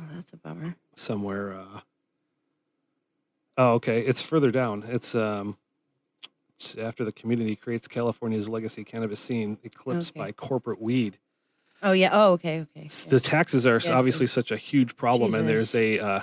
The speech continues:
Speaker 2: <laughs> well, I was off on this number. It's a thirty-one billion dollar surplus
Speaker 1: Fuck.
Speaker 2: in cannabis tax revenue.
Speaker 1: And taxes are another,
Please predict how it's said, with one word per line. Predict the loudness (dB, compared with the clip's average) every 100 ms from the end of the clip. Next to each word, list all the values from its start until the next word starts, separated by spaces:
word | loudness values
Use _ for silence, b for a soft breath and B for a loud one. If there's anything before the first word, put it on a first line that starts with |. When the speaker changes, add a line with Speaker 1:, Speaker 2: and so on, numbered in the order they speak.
| -6 0
Speaker 2:
<laughs> | 4 6
well, | 6 4
I | 4
was | 6 6
off | 4 2 -2 -2
on | 0 2
this | 2
number. | 4 6 4 2
It's | 0 4 4
a | 4 0 _ _
thirty-one | -2 6 8 8 6 8 6 8 4
billion | 4 6 8 8
dollar | 6 6 4
surplus | 4 6 10 10 10 8 4
Speaker 1:
Fuck. | 4
Speaker 2:
in | 4
cannabis | 2 2 4 4 0
tax | 0 0 0 2
revenue. | 4 6 4 2 _ _ 4
Speaker 1:
And | 6 8
taxes | 6 6 4 6
are | 8 6 2 2
another, | 6 8 8 8 8 8 6